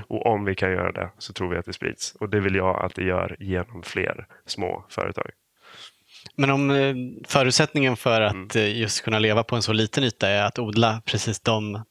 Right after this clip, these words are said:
Speaker 1: <laughs>
Speaker 2: den typen av
Speaker 1: Går
Speaker 2: grönsaker.
Speaker 1: priset ner då?
Speaker 2: Ja, precis. Och funkar det då att allt för många odlar det? Alltså hur
Speaker 1: Ja, det tror jag. Jag vet inte hur många kilo, om man tittar på de här plastpåsarna med blandsallad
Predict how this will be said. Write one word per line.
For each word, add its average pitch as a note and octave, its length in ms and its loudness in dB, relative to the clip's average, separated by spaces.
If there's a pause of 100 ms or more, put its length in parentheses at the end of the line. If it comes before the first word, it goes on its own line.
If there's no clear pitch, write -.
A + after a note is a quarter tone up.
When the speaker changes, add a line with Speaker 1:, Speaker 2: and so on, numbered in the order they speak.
(140)
Speaker 1:
<laughs> - 320 2
Speaker 2:
den C3 140 4
typen D3 340 4
av A#2 60 4
Speaker 1:
Går A2+ 80 4
Speaker 2:
grönsaker. C3 640 6
Speaker 1:
priset D3 360 4
ner E3+ 240 2
då? - 140 0 (1120)
Speaker 2:
Ja, D#3+ 260 6
precis. C3 600 4
Och C#3+ 220 2
funkar E3 640 2
det G#3+ 80 6
då D3 80 6
att A2 180 6
allt A2+ 200 8
för - 140 0
många C3+ 440 4
odlar C#3+ 340 6
det? - 260 2
Alltså D3 200 4
hur C3+ 340 4 (360)
Speaker 1:
Ja, C3 240 8
det C#3 60 4
tror C3+ 160 4
jag. C#3 80 6
Jag C#3 60 4
vet C#3+ 180 4
inte C#3 120 2
hur D3 100 6
många C3+ 220 4
kilo, B2 540 4 (220)
om A#2+ 120 -2
man A#2+ 100 0
tittar C3 240 0
på D#3+ 100 -2
de C3+ 120 2
här G#2 100 6
plastpåsarna G#2+ 760 0
med G2 180 0
blandsallad G2 720 0